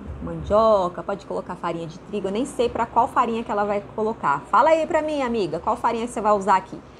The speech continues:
Ó, que legal. Kitzinho apareceu assim com valor bem pequenininho e ela aproveitou. E aí, tive vendas também dessa daqui da linha P e B, né? Olha que coisa mais linda, gente. Olha o tamanho dessa de farinha.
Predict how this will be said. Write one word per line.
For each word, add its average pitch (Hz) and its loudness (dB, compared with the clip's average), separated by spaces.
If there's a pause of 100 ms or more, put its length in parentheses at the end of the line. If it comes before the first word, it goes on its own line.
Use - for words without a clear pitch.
(260)
Ó, 190 4
que - -12
legal. 196 -4 (100)
Kitzinho 214 -6
apareceu 220 0
assim 240 -4
com 269 -2
valor 254 4 (340)
bem 311 -4
pequenininho 269 -6 (320)
e 277 4
ela 269 6
aproveitou. 262 -4 (1200)
E 233 0
aí, 262 2
tive 320 -4
vendas 233 -2
também 220 -2 (760)
dessa 254 0
daqui 240 -2
da 208 4
linha 196 -2 (160)
P 214 -2
e 202 -4
B, 165 -2
né? 233 -2 (120)
Olha 226 4
que 220 -6
coisa 175 -6
mais 202 0
linda, 175 -2
gente. 160 -6
Olha 202 0
o - -12
tamanho 349 -2
dessa 294 0
de 226 -8
farinha. 233 0